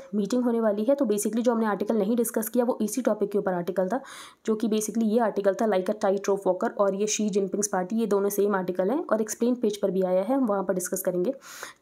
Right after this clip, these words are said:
Chinese President Xi Jinping will take the stage on Sunday to kick off a historic Congress of the ruling Communist Party। और यहाँ पर थर्ड टर्म मिलने वाला है शी जिनपिंग को, where he is poised to win a third term that solidifies his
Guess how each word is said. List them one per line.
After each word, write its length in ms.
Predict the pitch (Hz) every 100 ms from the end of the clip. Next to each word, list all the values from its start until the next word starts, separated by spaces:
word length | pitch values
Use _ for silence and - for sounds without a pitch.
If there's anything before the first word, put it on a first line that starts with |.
| -
Chinese 420 | 254 240 285 392 -
President 440 | 262 233 208 254 -
Xi 120 | 247 247
Jinping 300 | 247 220 220
will 160 | 226 220 247
take 140 | 233 240
the 60 | -
stage 260 | 208 214 208
on 80 | 208 214
Sunday 280 | 233 208 214
to 80 | 226 -
kick 160 | 240 214
off 140 | 220
a 20 | 214
historic 460 | 202 202 208 262 - 208
Congress 340 | 190 196 202
of 80 | 190
the 80 | 196
ruling 220 | 190 208 208
Communist 280 | 190 190 -
Party। 260 | 180 180 302 - - - 208
और 120 | 214
यहाँ 200 | 214 202
पर 120 | 226 -
थर्ड 180 | 240 262
टर्म 120 | 254 220
मिलने 200 | 190 190
वाला 220 | 185 185
है 140 | 196
शी 240 | 233 202 202 - _
जिनपिंग 340 | 190 185 180 175
को, 140 | 175 - - - - 185
where 220 | 233 294 294
he 160 | 240 -
is 140 | 220 - 247
poised 320 | 247 269 -
to 80 | 196
win 100 | 202 208
a 100 | 208 -
third 240 | 226 226
term 160 | 214 196
that 180 | 220 220 214
solidifies 580 | 208 208 233 220 233 220
his 120 | 214